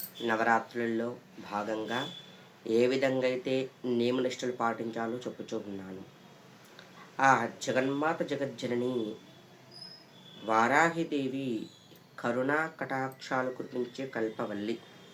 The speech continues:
మీరు ఖచ్చితంగా వారాహి చిత్రపటం ఉంచవలసిన అవసరం ఏం లేదు. మీ ఉన్న చిత్రపటాలలో ఉన్న దేవుని విగ్రహాలు ఉంటాయి కదా, ఫోటోలు పెట్టి కూడా చేసుకోవచ్చు. వారాహి అమ్మగా భావించి లక్ష్మీ స్వరూపంగా ప్రతి కొన్ని లక్ష్మీ ఉంటుంది కాబట్టి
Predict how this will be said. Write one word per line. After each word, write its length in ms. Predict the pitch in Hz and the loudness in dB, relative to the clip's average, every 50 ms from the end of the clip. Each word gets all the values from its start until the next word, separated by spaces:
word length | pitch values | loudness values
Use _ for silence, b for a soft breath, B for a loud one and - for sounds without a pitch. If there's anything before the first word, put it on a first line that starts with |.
| - - - - - - - - - - - - - - - - - - - - - - 127 | -20 -20 -20 -20 -20 -20 -20 -20 -20 -20 -20 -20 -20 -20 -20 -20 -20 -16 -16 -16 -6 -2 2
మీరు 320 | 135 143 139 135 143 147 139 113 104 110 - - - - - - - | 4 4 6 6 6 6 4 4 0 -4 -10 -14 -20 -20 -20 -2 -2
ఖచ్చితంగా 640 | 135 - - - 143 123 131 131 127 127 123 139 151 160 147 117 | -2 -2 0 -4 -4 0 2 2 2 2 2 2 0 0 0 2
వారాహి 520 | 113 110 113 117 123 131 135 147 156 160 156 - | 4 4 6 6 6 4 4 4 2 0 -2 -4
చిత్రపటం 440 | 139 127 - - 127 135 131 135 127 | -6 -6 -4 -2 -2 0 0 0 2
ఉంచవలసిన 480 | 127 120 117 127 123 127 123 123 127 120 110 | 0 0 0 0 -2 -2 -2 -2 -2 -2 -2
అవసరం 280 | 107 110 107 - 131 123 120 | -4 -4 -4 -4 -2 0 2
ఏం 80 | 120 120 117 | 2 0 0
లేదు. 200 | 117 110 104 117 113 - - 117 | 0 -2 -2 -4 -6 -6 -4 -2
మీ 80 | 117 117 113 | 0 0 0
ఉన్న 240 | 110 113 117 120 120 120 | 0 0 0 0 0 -2
చిత్రపటాలలో 720 | 120 117 - 120 117 117 113 113 117 117 120 120 120 120 123 120 110 | -4 -4 -4 -4 -2 -2 -2 -2 -2 -2 0 0 0 2 2 0 -2
ఉన్న 140 | 107 107 110 104 110 | -2 -4 -6 -4 -4
దేవుని 200 | 107 110 113 113 | -4 -4 -4 -4
విగ్రహాలు 260 | 104 98 110 110 110 107 | -4 -4 -2 -2 -2 -2
ఉంటాయి 160 | 104 107 110 113 | -4 -4 -4 -2
కదా, 140 | 117 151 185 - B B B B B B B B - | -2 -2 -4 -4 B B B B B B B B -4
ఫోటోలు 340 | - 123 120 123 131 120 - | -2 0 2 2 2 2 0
పెట్టి 180 | 123 - 123 113 | -2 -4 -2 -2
కూడా 120 | 120 139 147 - | 0 -2 0 0
చేసుకోవచ్చు. 500 | 131 117 - - - 113 110 110 110 - 113 107 | 0 0 0 -2 -2 -2 -2 -2 -4 -6 -4 -2
వారాహి 500 | 113 113 113 113 123 120 117 117 - 117 | 0 0 0 0 0 0 0 0 -2 -6
అమ్మగా 280 | 110 107 110 110 120 117 - 113 | -4 -4 -4 -2 -2 -2 -2 -2
భావించి 400 | 107 104 110 113 113 113 - 156 - 113 | -4 -4 -4 -4 -4 -2 -2 -2 -2 -2
లక్ష్మీ 340 | 104 - - - 151 156 165 160 - | -6 -8 -6 -2 0 0 0 0 -2
స్వరూపంగా 440 | - 135 135 135 131 131 127 123 117 - | -2 -2 -2 0 0 0 0 0 0 -2
ప్రతి 180 | 104 - 127 - | -2 -4 -2 -2
కొన్ని 140 | 127 117 113 117 | 0 0 0 -2
లక్ష్మీ 240 | - - - 113 117 | -4 -2 0 0 0
ఉంటుంది 200 | 113 107 110 107 | 0 0 -2 -2
కాబట్టి 300 | 110 110 113 - - 233 | -2 -2 -2 0 -2 -2